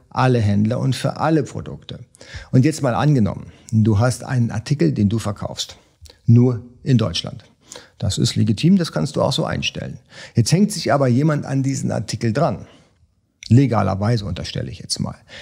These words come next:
Der verkauft aber nach Großbritannien. Das heißt, in diesem Falle, da muss auf jeden Fall das Ursprungsland oder Herstellungsland stehen, damit der, der sich eingehängt hat, nach Großbritannien liefern kann. Also es macht Sinn, dass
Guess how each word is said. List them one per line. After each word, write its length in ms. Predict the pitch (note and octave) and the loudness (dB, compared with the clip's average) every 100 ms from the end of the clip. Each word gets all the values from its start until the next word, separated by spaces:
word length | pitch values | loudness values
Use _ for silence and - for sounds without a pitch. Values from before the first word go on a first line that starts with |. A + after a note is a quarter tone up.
| - | 2
Der 260 | B2 E3+ C#3 | 4 4 2
verkauft 560 | A#2+ G#2+ A2 A2+ - | -2 -4 -4 -4 -4
aber 220 | B2 B2 | -4 -2
nach 180 | B2 A2+ | -2 -4
Großbritannien. 760 | C3+ C#3 - C#3 F3+ E3 - - _ _ _ | -2 -2 0 0 0 -2 -4 -12 _ _ _
Das 180 | B2 B2 | 0 2
heißt, 200 | C3 A#2 | 0 -2
in 60 | |
diesem 280 | G2+ D3 D#3+ | 0 4 4
Falle, 280 | A#2+ A#2+ C3 | 4 0 0
da 200 | A#2 A2+ | 0 0
muss 380 | A#2 C#3+ G3 B2 | 4 4 2 0
auf 180 | A#2 A#2+ | -2 0
jeden 200 | A#2 A2 | 0 0
Fall 280 | A#2 A2 | 0 0
das 180 | G#2 G2+ | 0 0
Ursprungsland 720 | D#3+ C3+ A#2 - A#2 G#2+ A2 | 0 0 0 0 0 2 0
oder 120 | G#2 G2+ | 2 0
Herstellungsland 580 | A2 - A2 - G2+ | 0 0 -2 0 0
stehen, 280 | - A#2+ B2 - - - | 0 0 0 -4 -14 0
damit 300 | A#2 B2 B2 G2 F#2 | 2 2 2 -4 -2
der, 240 | A2 C3+ D3 | 0 2 0
der 140 | A#2+ | -2
sich 200 | F#2+ - | -4 -4
eingehängt 640 | B2+ A2+ G#2 G#2 G#2 - | 0 2 2 0 0 0
hat, 320 | C#3 F3 - - _ _ _ _ _ _ | -2 -2 -6 -20 _ _ _ _ _ _
nach 300 | B2 C3+ - | 2 2 2
Großbritannien 800 | - A#2+ - A2+ F#2+ G2 G#2+ G#2 - | -4 -4 -2 -4 -2 0 2 0 -4
liefern 480 | F#2 G2+ G2 G2 E2+ | -2 -2 0 -2 -2
kann. 360 | - F2 - - _ _ _ - | -4 -4 -6 -14 _ _ _ -2
Also 220 | C3+ C3 B2+ | 4 4 4
es 120 | A2 | 2
macht 240 | B2 G#2+ | 2 0
Sinn, 460 | B2 C#3 C3 - A#2 | 0 0 0 -2 -2
dass 280 | A2+ G2+ | 0 -2